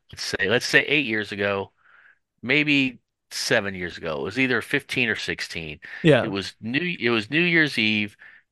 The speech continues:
Speaker 1: and there was this couple that I knew that organized parties in various locations. So they'd organize get-togethers
Speaker 2: Yeah.
Speaker 1: of interest, of interested parties, if you know what I mean.
Speaker 2: I do.
Speaker 1: So they, eh, so they arranged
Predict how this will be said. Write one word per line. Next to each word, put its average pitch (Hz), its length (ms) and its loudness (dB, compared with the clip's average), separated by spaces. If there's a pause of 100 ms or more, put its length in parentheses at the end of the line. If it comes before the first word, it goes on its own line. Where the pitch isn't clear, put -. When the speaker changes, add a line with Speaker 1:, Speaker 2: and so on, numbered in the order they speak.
(120)
Speaker 1:
and 92 720 -2
there 107 140 2
was 101 100 -2
this 104 140 -6 (420)
couple 170 320 2
that 139 120 2
I 123 100 6
knew 95 420 -2 (540)
that 95 500 4 (180)
organized 107 640 0
parties 87 480 -2
in 85 120 -14
various 76 380 -2
locations. - 560 -6
So 90 100 -8
they'd 92 260 -2
organize 95 800 -2 (760)
get-togethers 85 760 2 (220)
Speaker 2:
Yeah. 143 260 10
Speaker 1:
of - 180 -12 (100)
interest, 113 340 -2 (120)
of 101 100 -4
interested 120 500 0
parties, 76 400 -2
if - 100 -12
you 90 80 -4
know 85 100 -2
what 82 100 -2
I 82 140 -8
mean. 76 220 -12 (260)
Speaker 2:
I 156 80 10
do. 151 300 10
Speaker 1:
So 185 300 8
they, 160 300 4 (180)
eh, 131 220 4
so 139 140 -2
they 196 180 8
arranged 131 640 2